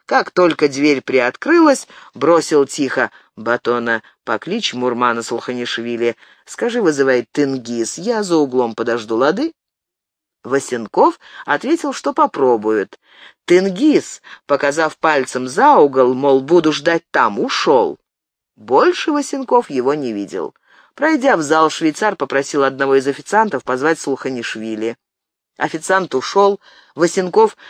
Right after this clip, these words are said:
вернулся к двери. Появившийся Сулханишвили спросил: «Кто там по мою душу?» «Какой-то Тенгиз ждет за углом».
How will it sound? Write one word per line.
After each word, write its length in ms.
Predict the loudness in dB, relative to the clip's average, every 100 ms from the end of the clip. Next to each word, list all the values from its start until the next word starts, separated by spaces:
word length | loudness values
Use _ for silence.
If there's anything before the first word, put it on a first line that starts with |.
| -10
вернулся 500 | 0 2 2 0 -2
к 100 | -4
двери. 400 | -6 0 0 2
Появившийся 680 | 0 0 0 -4 -2 -4 -2
Сулханишвили 760 | -4 -4 -2 -2 -2 -4 0 0
спросил: 580 | 0 -4 -2 0 -2 -2 _ _ _ _
«Кто 260 | 0 2 2
там 240 | 0 0
по 80 | -2
мою 280 | 0 -2 -2
душу?» 520 | -4 -6 -8 -12 -8
«Какой-то 500 | -4 -2 -2 -4 -6
Тенгиз 600 | -4 -4 -4 -8 -8 -8
ждет 440 | -12 -8 -4 -4
за 180 | -4 -4
углом». 580 | -4 -4 -6 -6 -6